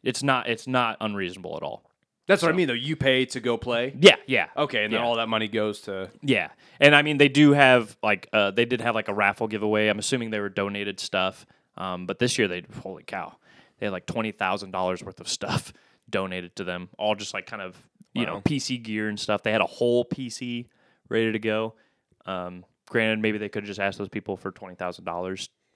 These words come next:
Speaker 1: for their charity, but
Speaker 3: Yeah.
Speaker 1: I, I need some stuff,
Speaker 2: Hey,
Speaker 1: too.
Speaker 2: you're
Speaker 1: Daddy
Speaker 2: sa-
Speaker 1: needs some stuff, too. I didn't win
Speaker 3: <laughs> Yeah.
Speaker 1: anything this year, but
Speaker 2: Hey, you're saving the children, though.
Speaker 1: I did. I helped save
Speaker 2: All in
Speaker 1: children.
Speaker 2: the name of playing this game that's made for lonely, horny men.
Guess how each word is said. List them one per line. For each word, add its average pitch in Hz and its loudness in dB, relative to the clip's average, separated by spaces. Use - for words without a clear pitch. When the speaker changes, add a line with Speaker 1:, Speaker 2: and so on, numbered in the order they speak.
Speaker 1:
for 90 -10
their 85 -12
charity, 139 2
but - 0
Speaker 3:
Yeah. 196 -2
Speaker 1:
I, 123 6
I 120 6
need 120 2
some 110 -8
stuff, - -2
Speaker 2:
Hey, 135 0
Speaker 1:
too. 117 -4
Speaker 2:
you're 131 2
Speaker 1:
Daddy 160 12
Speaker 2:
sa- 156 2
Speaker 1:
needs 147 4
some 131 -4
stuff, - -2
too. 80 -6
I 123 6
didn't 190 10
win 180 12
Speaker 3:
<laughs> - -
Yeah. 139 8
Speaker 1:
anything 104 0
this 101 -6
year, 98 -2
but 95 -6
Speaker 2:
Hey, 135 2
you're 143 2
saving 208 2
the 131 -6
children, 135 0
though. 87 -8
Speaker 1:
I 113 -4
did. 101 -2
I 92 -2
helped 110 -4
save 113 -4
Speaker 2:
All 117 2
in 135 6
Speaker 1:
children. 127 0
Speaker 2:
the 127 -2
name 123 -2
of 110 -12
playing 113 -2
this 101 -10
game 110 -4
that's 104 -10
made 101 -6
for 98 -10
lonely, 104 -8
horny 95 -12
men. 82 -18